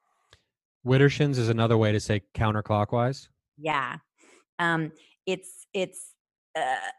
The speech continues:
Speaker 2: uh, where did Widdershins come from? I actually looked this up.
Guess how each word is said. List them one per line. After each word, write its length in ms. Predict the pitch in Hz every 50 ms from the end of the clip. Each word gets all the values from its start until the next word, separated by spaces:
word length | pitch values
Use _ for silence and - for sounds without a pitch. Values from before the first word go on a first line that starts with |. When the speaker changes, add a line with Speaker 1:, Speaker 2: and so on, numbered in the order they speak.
| _ _ -
Speaker 2:
uh, 60 | 143 - -
where 160 | 214 240 277
did 160 | 311 415 - -
Widdershins 500 | 254 233 220 208 190 - 185 165 - -
come 160 | - 160 151
from? 180 | 156 147 135 123
I 40 | 117
actually 300 | 175 - - - 180 160
looked 180 | 160 151 -
this 200 | - 143 - -
up. 240 | - - - -